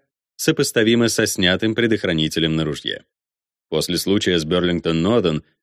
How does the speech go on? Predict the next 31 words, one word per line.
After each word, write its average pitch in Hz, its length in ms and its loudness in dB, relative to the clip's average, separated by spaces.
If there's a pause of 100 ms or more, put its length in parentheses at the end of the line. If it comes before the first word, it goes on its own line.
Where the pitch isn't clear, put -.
(120)
обнаружились 113 640 2
и 135 60 2
другие 123 380 2
факты 117 320 -2
генетической 92 580 0
дискриминации. 80 840 -4 (460)
В - 60 -20
том 85 160 -2
числе 82 560 0
был 87 240 2
случай 90 400 0
с 107 60 2
женщиной 92 480 -2
из 92 120 0
Кентукки, 104 560 -2 (140)
Хайди 110 320 2
Уильямс, 92 500 0 (300)
и 165 80 4
ее 143 260 4
детьми 113 640 2
Джейми 110 480 2
и 120 220 -2
Джесси, 87 640 -6 (400)
которым 87 360 0
тогда 104 240 0
было 87 240 2
восемь 123 440 0 (120)
и 135 120 0
десять 107 360 -2
лет 80 140 -2
соответственно. 67 640 -6